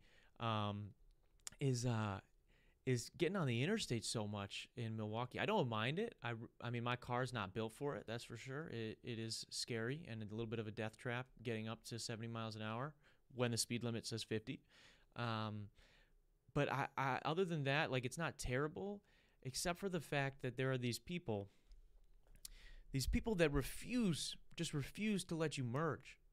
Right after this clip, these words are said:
Like, I don't know what's going on. And if you're one of those people, I, I'm,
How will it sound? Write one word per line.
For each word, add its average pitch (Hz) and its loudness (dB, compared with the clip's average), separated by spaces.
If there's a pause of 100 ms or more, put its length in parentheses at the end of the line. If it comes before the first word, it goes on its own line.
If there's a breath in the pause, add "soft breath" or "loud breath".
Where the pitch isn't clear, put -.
(640)
Like, 143 2
I 147 8
don't 208 2
know 208 6
what's 175 0
going 160 0
on. 151 2
And 131 0
if 135 0
you're 196 6
one 226 2
of 196 4
those 160 2
people, 131 -4
I, 117 -2
I'm, 151 0